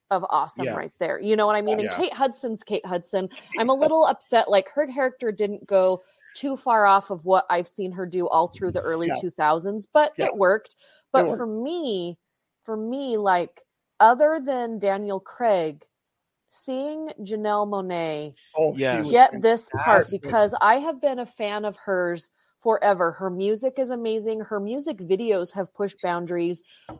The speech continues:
Speaker 1: Her roles in other movies have been so incredible. She is so captivating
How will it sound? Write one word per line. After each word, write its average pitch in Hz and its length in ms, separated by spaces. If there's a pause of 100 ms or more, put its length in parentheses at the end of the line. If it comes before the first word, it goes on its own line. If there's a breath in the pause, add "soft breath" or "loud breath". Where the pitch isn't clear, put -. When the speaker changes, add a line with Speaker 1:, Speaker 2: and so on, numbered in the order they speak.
Speaker 1:
Her 226 180
roles 240 640
in 214 140
other 233 280
movies 202 500
have 190 180
been 185 300
so 240 340
incredible. 185 720 (720)
She - 360
is 320 160
so 254 340
captivating 180 1040